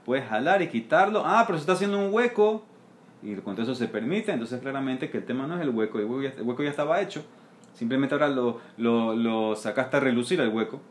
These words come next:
Dice la Gemara, "Besade lo atel leashvuye gumot,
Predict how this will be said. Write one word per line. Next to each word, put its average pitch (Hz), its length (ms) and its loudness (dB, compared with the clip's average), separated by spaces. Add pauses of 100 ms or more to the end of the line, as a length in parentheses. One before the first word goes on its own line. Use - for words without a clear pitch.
(240)
Dice 110 180 -6
la 101 100 -4
Gemara, 123 440 -2 (500)
"Besade 113 1080 -2
lo 123 340 -4
atel 123 520 -4
leashvuye 101 800 -4
gumot, 160 800 -4